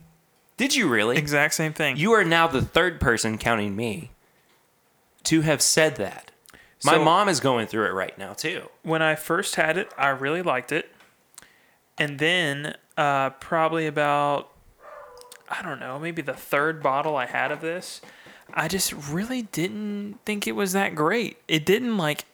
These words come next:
Speaker 2: it hit me as harsh. It didn't really, like, I don't know. I just, it was so displeasing. I didn't buy another bottle for a long time.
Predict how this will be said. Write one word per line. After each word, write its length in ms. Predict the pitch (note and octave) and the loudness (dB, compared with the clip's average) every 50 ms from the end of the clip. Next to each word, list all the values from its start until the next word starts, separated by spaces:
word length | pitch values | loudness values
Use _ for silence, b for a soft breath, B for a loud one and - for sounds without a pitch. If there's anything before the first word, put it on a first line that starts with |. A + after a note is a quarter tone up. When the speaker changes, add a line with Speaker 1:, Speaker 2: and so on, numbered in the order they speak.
| _ _ - | _ _ -8
Speaker 2:
it 140 | - D#3 - | -8 -8 -6
hit 220 | - E3+ F#3 - | -2 -4 -4 -2
me 340 | F#3+ E3+ E3+ F3+ F3+ F3 E3+ | -2 -2 -2 -2 -2 -2 -2
as 160 | D#3 C#3+ C3+ | -2 -2 -2
harsh. 600 | C#3 - - - C#3+ B2+ B2 C3 - - - - - | -4 -4 -2 0 0 2 0 0 -2 -2 -4 -4 -4
It 100 | D3+ C#3 | -4 -2
didn't 280 | - F#3+ G#3 G3+ F#3 F#3 | -2 -2 -2 -2 -4 -4
really, 580 | F3+ F3+ F3+ F3 E3+ E3 D#3 D#3 D3+ C#3+ C3+ B B B B B B B B B B B B B B B B _ - - - - | -2 0 0 0 0 0 0 0 -2 -4 -4 B B B B B B B B B B B B B B B B _ -20 -20 -20 -14
like, 460 | - D#3 D3 C#3 B2+ A#2 - - - _ _ _ _ _ _ _ _ _ _ _ _ _ _ - | -6 -4 -2 0 -2 -2 -4 -12 -16 _ _ _ _ _ _ _ _ _ _ _ _ _ _ -4
I 80 | - E3 | -2 -2
don't 140 | E3+ E3 D#3 | 0 0 0
know. 100 | D#3+ D3+ | 0 2
I 160 | C#3 C#3 C#3+ | 2 0 0
just, 300 | D3 E3+ E3+ - - - - - - | 0 0 0 0 -2 -4 -6 -8 -6
it 140 | C3+ C3+ E3 | -2 0 2
was 180 | E3+ D#3+ D#3 - | 4 4 4 2
so 760 | - - - F3+ F3 F#3 G3 G3+ G#3+ G#3 G3+ F#3+ E3+ E3 - - - D#3+ D#3 - _ _ | 2 2 2 2 2 2 2 2 2 0 -2 -4 -4 -6 -10 -12 -16 -20 -20 -20 _ _
displeasing. 720 | - F3 F#3+ F#3+ - - - D#3 D#3 F3 G3+ F3+ D#3+ C3 B2+ | -2 0 0 0 0 -2 -2 -2 0 0 0 -2 -2 -2 0
I 180 | B2+ C3 C#3 | 0 0 0
didn't 360 | C#3+ C#3 D#3 E3+ A3 A#3+ G#3 E3 | 0 0 -2 -2 -2 -2 -4 -4
buy 180 | D#3 D3+ F3+ | -2 -2 -2
another 240 | A3+ A#3 F#3 B2+ A#2+ | -2 -2 -4 -6 -6
bottle 320 | - - A#2+ B2 A#2+ A#2+ | -4 -4 -4 -2 -2 -4
for 180 | - - D3 C3+ | -4 -2 -2 0
a 80 | B2+ B2 | 0 0
long 440 | A#2+ C3+ C3 C3 C#3+ D3+ D#3+ D#3+ D#3 | -2 -4 -2 -2 0 0 -2 -4 -6
time. 440 | - - D#3+ F3+ - F#2 - - | -6 -6 -6 -4 -4 -6 -8 -8